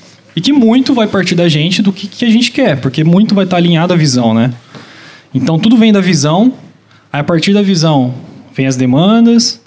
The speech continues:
aí vem quais são as capacidades exigidas de todo mundo. Então, a gente precisa desenvolver todos os tipos de capacidade, soft, hard skills, pra elas também desenvolverem outras pessoas.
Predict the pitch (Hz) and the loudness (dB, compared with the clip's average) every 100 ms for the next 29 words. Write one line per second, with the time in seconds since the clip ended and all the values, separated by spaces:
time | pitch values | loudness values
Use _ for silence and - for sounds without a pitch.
0 | - 127 139 156 160 175 180 190 185 175 | -10 -4 -2 -2 -2 -4 -2 -4 -4 -6
1 | 175 175 165 170 170 165 160 165 165 196 | -4 -2 -2 0 0 0 0 -2 -2 0
2 | 214 135 127 131 135 - 147 147 170 214 | 2 0 -2 -2 -2 -2 -4 -2 0 0
3 | 175 131 120 - - 165 226 247 - 214 | 0 -2 -4 -14 -8 -2 2 2 0 -2
4 | 208 - 202 196 190 139 127 113 - 120 | -4 -4 -4 -2 0 0 -2 -2 -2 -2
5 | 151 - - 123 127 - 117 135 160 - | -2 -4 -6 -4 -4 -4 -2 0 -2 -6
6 | - _ _ - - - 135 156 - 190 | -20 _ _ -20 -18 -8 -4 -2 -2 0
7 | 175 190 196 190 175 156 180 185 - - | 0 2 2 2 2 2 2 0 -4 -6
8 | 135 131 135 175 180 160 120 - | -4 -2 -4 -4 -2 -2 -4 -8